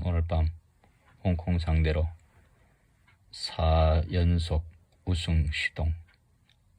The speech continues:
여자 축구는 어제 북한한테 일 대 사로 패해 팔 강에서 탈락. 오늘부터 우유값 오른다. 빵, 아이스크림도 줄줄이 인상 우려.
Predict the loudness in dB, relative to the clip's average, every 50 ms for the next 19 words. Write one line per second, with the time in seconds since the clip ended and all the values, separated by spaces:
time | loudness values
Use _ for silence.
0 | _ _ _ _ _ 0 2 2 2 2 0 -2 -4 0 2 2 2 2 2 2
1 | 2 2 2 0 0 -2 -4 -4 -2 0 2 2 2 2 2 0 0 0 0 -2
2 | -6 -4 -2 0 0 0 0 0 0 0 0 0 0 0 0 -2 -4 -6 -6 -4
3 | -2 -2 -2 -4 -4 -4 -2 0 2 2 2 2 2 0 -4 -8 -6 -4 -4 -4
4 | -4 -6 -8 -14 _ _ _ _ _ _ _ _ _ _ _ _ _ _ _ _
5 | _ _ _ _ _ 0 2 2 4 4 2 0 0 0 -2 0 0 2 2 2
6 | 0 0 0 0 2 2 0 -2 -8 _ _ _ _ _ _ _ -2 0 2 4
7 | 4 4 4 2 2 0 -4 -6 -8 -14 _ _ _ _ _ _ _ _ _ _
8 | _ _ _ _ _ _ _ 2 4 4 4 4 2 0 -2 -4 -8 -14 _ _
9 | -6 -2 0 0 0 0 -4 -6 -4 0 0 2 2 2 2 0 -2 -6 -10 _
10 | _ _ _ _ _ _ _ _ _ -8 -2 0 2 2 2 2 0 -2 -2 -4
11 | -4 -4 -2 0 2 2 2 2 2 0 0 2 2 0 -2 -4 -10 _ _ _
12 | _ _ _ _ _ -2 0 0 2 0 -2